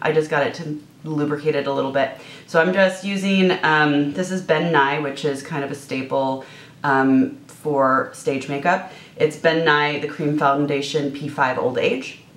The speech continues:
It's a little bit darker than my skin tone, but I kind of just, I wanna do that so you can get to see the real definition when I do the wrinkles. So I might normally go a little lighter, but for today's demonstration, I wanna make sure y'all can see it.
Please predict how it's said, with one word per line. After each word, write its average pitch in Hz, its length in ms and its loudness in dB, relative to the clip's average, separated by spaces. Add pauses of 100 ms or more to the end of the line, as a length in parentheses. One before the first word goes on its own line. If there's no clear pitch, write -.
It's 170 200 2
a 196 40 -4
little 190 360 2
bit 262 160 -2
darker 214 300 2
than 233 140 4
my 226 120 2
skin 233 320 0
tone, 240 340 2
but 156 300 2
I 147 100 0
kind 170 340 -2
of 165 80 -6
just, 160 320 2 (240)
I - 40 -2
wanna 175 180 4
do 165 120 -2
that 147 220 2
so - 80 -10
you 170 60 -8
can 175 100 -4
get 156 120 6
to - 60 -2
see - 200 -4
the 156 100 4
real 156 220 4
definition 143 640 -2
when 135 80 2
I 131 100 0
do 131 220 -6
the 131 80 -6
wrinkles. 123 420 -6 (320)
So 160 380 2 (180)
I 208 180 4
might 202 320 2
normally 165 440 2
go 156 260 6
a - 20 2
little 147 280 4
lighter, 143 560 2
but 143 280 2
for 151 300 2
today's 165 560 2
demonstration, 143 1040 0 (260)
I 147 220 2
wanna 139 400 -2 (380)
make 156 180 0
sure 151 180 -2
y'all 135 280 2
can 165 160 -8
see 127 260 -6
it. - 140 0